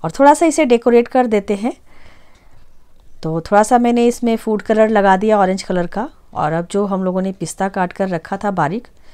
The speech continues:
उसे ऊपर से लगा देंगे ताकि देखने में ये और भी खूबसूरत लगे, अट्रैक्टिव लगे। तो चलिए गुजिया तो बनकर रेडी हो गया है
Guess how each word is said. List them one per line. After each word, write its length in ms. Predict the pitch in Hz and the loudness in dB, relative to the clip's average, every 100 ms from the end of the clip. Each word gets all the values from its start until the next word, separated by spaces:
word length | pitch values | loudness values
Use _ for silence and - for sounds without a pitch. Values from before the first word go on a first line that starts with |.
| - - 247 | -20 -10 -8
उसे 220 | 233 269 | -2 -2
ऊपर 240 | 190 190 | 0 -2
से 160 | 196 196 | -2 -4
लगा 280 | 156 135 131 | -6 -6 -8
देंगे 360 | 147 156 151 - - - _ - - | -10 -12 -14 -16 -20 -20 _ -20 -4
ताकि 240 | 214 254 | -2 0
देखने 360 | 240 202 208 220 | 0 0 0 -2
में 120 | 233 | 0
ये 100 | 247 | 2
और 220 | 220 180 | 2 2
भी 220 | 170 220 269 - | 2 -4 -6 -14
खूबसूरत 580 | - 190 185 170 190 196 | -6 -6 -4 -4 -4 -4
लगे, 220 | 175 170 | -6 -6
अट्रैक्टिव 520 | 233 - 156 - 220 202 | -10 -4 -6 -4 -6 -4
लगे। 300 | 185 226 - - - - - - - - - - - - - | -2 -4 -6 -16 -20 -20 -20 -20 -20 -20 -20 -20 -20 -12 -6
तो 60 | |
चलिए 280 | 208 254 311 | 0 2 2
गुजिया 320 | 254 247 262 | 0 4 4
तो 120 | 277 302 | 4 4
बनकर 380 | 240 233 247 | 4 4 2
रेडी 280 | 240 190 247 | 2 2 0
हो 160 | 247 226 | 2 2
गया 200 | 214 196 | 2 2
है 220 | 202 | 0